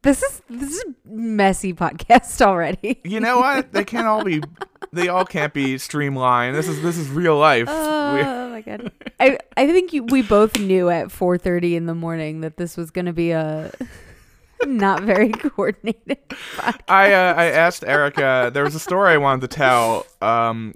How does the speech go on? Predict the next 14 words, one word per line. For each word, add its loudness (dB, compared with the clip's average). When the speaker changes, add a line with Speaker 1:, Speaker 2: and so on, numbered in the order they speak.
Speaker 2:
about -4
the -8
time -4
I -2
encountered -6
a -10
crime -2
scene -8
in -8
an -6
abandoned -6
house, -4
which -6
apparently 0